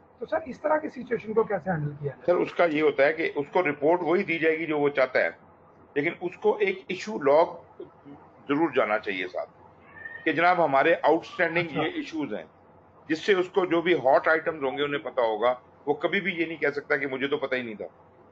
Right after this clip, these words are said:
Speaker 2: तो issue log में लिखा
Speaker 1: यानी
Speaker 2: होता है
Speaker 1: कि for, for in-,
Speaker 2: हाँ जी।
Speaker 1: आपका मतलब कि for information जो है वो detail copy भी भेज दी जाए?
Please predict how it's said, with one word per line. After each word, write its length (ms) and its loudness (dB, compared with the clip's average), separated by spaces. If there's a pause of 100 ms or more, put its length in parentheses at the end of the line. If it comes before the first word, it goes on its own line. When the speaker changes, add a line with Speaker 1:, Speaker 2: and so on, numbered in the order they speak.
(600)
Speaker 2:
तो 380 4
issue 200 -6
log 240 4
में 80 0
लिखा 180 0
Speaker 1:
यानी 120 8
Speaker 2:
होता 120 2
है 120 8
Speaker 1:
कि 60 -10
for, 140 8
for 400 6
in-, 120 0 (600)
Speaker 2:
हाँ 140 2
जी। 140 -8 (240)
Speaker 1:
आपका 240 8
मतलब 280 0
कि 60 2
for 220 8
information 680 4
जो 100 4
है 80 4
वो 120 2
detail 320 0
copy 260 0
भी 120 0
भेज 200 2
दी 180 -4
जाए? 140 -8